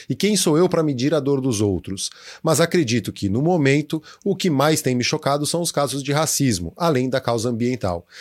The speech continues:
Ainda mais depois dessa experiência de poder voltar ao Pantanal e viver esses dias tão especiais por lá." Ele comentando sobre essa visita que fez por lá, né?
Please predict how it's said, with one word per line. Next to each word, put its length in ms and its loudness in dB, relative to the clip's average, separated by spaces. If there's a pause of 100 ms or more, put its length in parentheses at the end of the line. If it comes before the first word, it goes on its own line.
(140)
Ainda 320 2
mais 280 2
depois 280 -2
dessa 200 -2
experiência 540 -2
de 120 -6
poder 260 0
voltar 460 2
ao 80 2
Pantanal 580 0
e 100 -2
viver 300 0
esses 260 -2
dias 200 0
tão 180 -2
especiais 560 -2
por 180 -4
lá." 200 -2 (280)
Ele 160 2
comentando 460 0
sobre 200 -4
essa 140 -2
visita 340 -4
que 100 -12
fez 340 -2
por 240 -4
lá, 240 -2
né? 200 0